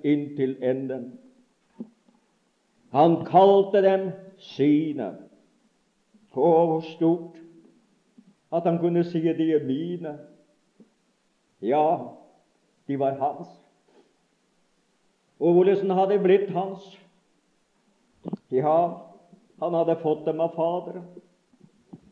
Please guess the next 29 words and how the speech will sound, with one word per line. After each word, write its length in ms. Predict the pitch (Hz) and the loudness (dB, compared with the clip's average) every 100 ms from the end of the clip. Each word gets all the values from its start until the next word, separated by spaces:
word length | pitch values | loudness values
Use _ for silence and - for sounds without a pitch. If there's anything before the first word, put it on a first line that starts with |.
| _ _ _ _ _ _ | _ _ _ _ _ _
Og 220 | 135 170 | 2 2
tror 240 | 170 185 196 | 6 8 10
du 80 | 190 | 8
at 140 | 190 | 6
han 80 | 202 | 2
satte 380 | - 196 196 202 - | 0 -2 0 -2 0
pris 340 | 165 214 - | 0 0 -4
på 160 | - 220 | -4 -2
denne 240 | 220 208 | 0 0
gave 400 | 190 202 202 185 - | 4 6 6 4 0
som 140 | 185 | -2
han 80 | 185 | -2
har 80 | 175 185 | -2 -4
fått 180 | 170 | -4
av 140 | 170 160 | -4 -4
Far? 380 | 135 147 165 175 - - | -2 -2 -2 -6 -16 -8
Jo, 320 | 113 151 160 165 | -2 0 2 0
du 140 | 165 | -2
kan 160 | 151 165 | -2 -4
være 160 | 160 | -2
sikker 400 | 156 - 175 180 | -4 -6 -6 -8
på. 140 | 175 175 170 _ _ _ _ _ _ - _ _ - | -14 -16 -20 _ _ _ _ _ _ -20 _ _ -2
Han 160 | 139 170 | 2 4
hadde 220 | 165 180 | 6 6
vunnet 480 | 160 185 185 185 190 | 8 8 6 4 4
dem 140 | 196 185 | 4 4
med 160 | 185 | 2
sin 160 | 185 190 | 2 -2
kjærlighet, 880 | 170 190 185 196 170 185 185 - | -2 0 2 2 2 0 -4 -12